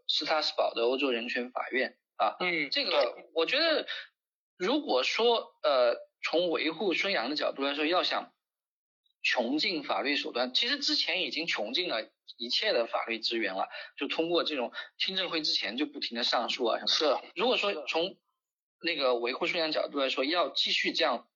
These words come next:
Speaker 1: 穷尽法律手段也是未尝不可的，对不对？所以我是对这一点我是很感兴趣的，
Speaker 2: 对。
Speaker 1: 就是接下来那个他们打不打算再去瑞士联邦法院上诉，然后呢，如果不成的话，打不打算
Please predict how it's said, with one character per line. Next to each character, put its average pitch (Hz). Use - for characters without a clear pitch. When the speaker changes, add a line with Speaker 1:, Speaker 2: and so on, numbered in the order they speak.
Speaker 1:
穷 104
尽 151
法 -
律 123
手 -
段 120
也 107
是 -
未 170
尝 -
不 165
可 -
的， -
对 127
不 113
对？ 117
所 240
以 226
我 151
是 208
对 208
这 -
一 226
点 120
我 101
是 165
很 139
感 151
兴 139
趣 123
的， 113
Speaker 2:
对。 117
Speaker 1:
就 147
是 135
接 180
下 190
来 135
那 135
个 117
他 147
们 160
打 151
不 131
打 131
算 120
再 208
去 -
瑞 120
士 -
联 101
邦 113
法 -
院 113
上 -
诉， -
然 107
后 135
呢， 123
如 156
果 143
不 151
成 -
的 113
话， -
打 92
不 117
打 127
算 123